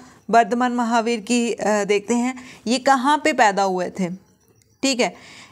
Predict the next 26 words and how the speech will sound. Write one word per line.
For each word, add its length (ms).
ये 500
सिद्धार्था, 1120
ठीक 160
है, 60
इनके 420
पा-, 360
फादर 320
का 140
नाम 240
है 80
सिद्धार्था, 840
जो 140
जंत्रिका 720
क्ला-, 600
क्लान 380
के 160
हेड 220
होते 280
थे 180
और 180
इनकी 240
मदर 280
का 120
नाम 260
है 200
त्रिशिला, 500